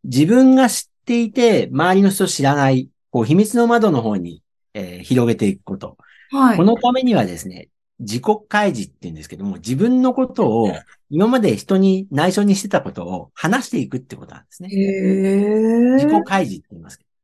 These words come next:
Speaker 1: それによって、いろいろこう、発見があるわけです。例えばこんなことがあります。仕事に関して言うと、例えば、
Speaker 2: うん。
Speaker 1: 自分は、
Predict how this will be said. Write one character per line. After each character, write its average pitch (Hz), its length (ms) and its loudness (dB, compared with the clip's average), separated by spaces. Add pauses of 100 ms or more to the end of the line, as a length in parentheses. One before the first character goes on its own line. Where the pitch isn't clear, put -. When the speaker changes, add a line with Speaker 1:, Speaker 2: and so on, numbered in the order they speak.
(160)
Speaker 1:
そ 185 160 -4
れ 220 80 2
に 247 140 -2
よ 247 80 -4
っ 240 80 -12
て、 156 480 -8 (280)
い 156 80 -6
ろ 185 140 0
い 185 40 2
ろ 185 120 0
こ 170 440 2
う、 - 60 -18 (720)
発 143 300 -10
見 165 180 -2
が 156 80 0
あ 143 80 2
る 113 60 -2
わ 82 80 -8
け 76 80 -20
で - 100 -20
す。 - 100 -20
例 151 220 -4
え - 20 -2
ば 277 120 2
こ 143 120 -4
ん 139 60 -2
な 139 100 0
こ 131 100 -6
と 120 100 -6
が 85 80 -10
あ - 20 -14
り 73 100 -18
ま - 120 -20
す。 - 80 -20 (300)
仕 170 120 -6
事 208 540 -2 (1120)
に 196 160 -6
関 170 220 -2
し - 60 -12
て 101 80 -8
言 85 80 -12
う - 20 -20
と、 117 280 -8 (280)
例 233 240 4
え - 20 4
ば、 165 120 2
Speaker 2:
う - 40 -6
ん。 - 40 -12 (680)
Speaker 1:
自 135 180 -4
分 208 320 0
は、 196 320 -4